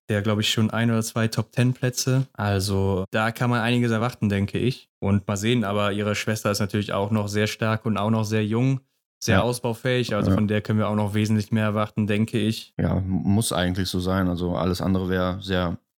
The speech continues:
Speaker 2: fraglich oder sehr merkwürdig auch.
Speaker 1: Ja, auf jeden Fall.
Speaker 2: Mhm.
Speaker 1: Ja, ansonsten werden wir auf unserem Instagram-Kanal ja jetzt auch noch die weiteren Highlights der Saison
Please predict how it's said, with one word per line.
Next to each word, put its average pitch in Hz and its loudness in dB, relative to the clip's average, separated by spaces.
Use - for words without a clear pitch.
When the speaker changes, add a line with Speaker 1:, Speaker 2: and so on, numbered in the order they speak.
Speaker 2:
fraglich 87 -2
oder 87 0
sehr 87 0
merkwürdig 87 -2
auch. - -4
Speaker 1:
Ja, 92 0
auf 90 -6
jeden 92 -2
Fall. 98 -2
Speaker 2:
Mhm. 101 2
Speaker 1:
Ja, 104 -2
ansonsten 113 0
werden 120 2
wir 113 2
auf 107 -4
unserem 110 0
Instagram-Kanal 110 0
ja 104 2
jetzt 104 -2
auch 107 0
noch 107 0
die 98 -6
weiteren 113 0
Highlights 117 0
der 113 -2
Saison 113 0